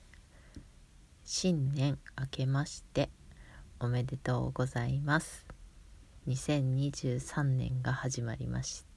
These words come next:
た。えー、今年最初の収録です。え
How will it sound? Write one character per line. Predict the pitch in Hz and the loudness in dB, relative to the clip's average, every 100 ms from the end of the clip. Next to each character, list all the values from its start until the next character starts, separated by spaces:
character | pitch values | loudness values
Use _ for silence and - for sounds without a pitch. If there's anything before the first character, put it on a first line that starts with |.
| - | -2
た。 | - - - - - - - - - - - | -2 -2 -20 -20 -20 -18 -18 -20 -20 -20 -6
え | 135 | -4
ー、 | 131 | -2
今 | 139 | -4
年 | - - 139 | -4 -4 -2
最 | 135 139 131 | 0 2 2
初 | 135 131 | 2 0
の | 139 170 - | 2 0 -2
収 | - - 120 | -10 -6 -4
録 | 117 123 - | -2 -4 -2
で | 107 104 | 2 2
す。 | - - - - - - - - - - - - - - 156 | 0 -14 -16 -20 -20 -20 -20 -20 -20 -20 -20 -20 -20 -14 -6
え | 135 - 120 123 143 - 107 | -4 -4 -4 -6 -6 -6 -6